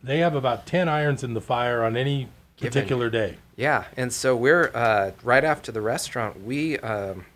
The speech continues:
Speaker 2: for those of you who don't know, a private equity firm is basically a company that invests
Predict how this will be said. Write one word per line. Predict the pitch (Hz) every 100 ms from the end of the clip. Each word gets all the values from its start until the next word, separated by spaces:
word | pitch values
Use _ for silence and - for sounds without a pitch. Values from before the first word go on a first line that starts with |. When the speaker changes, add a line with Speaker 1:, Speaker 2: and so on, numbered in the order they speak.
| -
Speaker 2:
for | 127
those | 143 147
of |
you | 120
who | 117
don't | 113 92
know, | 117 135
a |
private | - 131 139 123
equity | 101 131 135 113
firm | 92 110 95
is | 98 -
basically | 110 113 - 113 104 - - - _ 110
a | 101 90
company | - 131 123 110 104 - 92
that | 98 92 - _
invests | 113 104 87 101 - - - -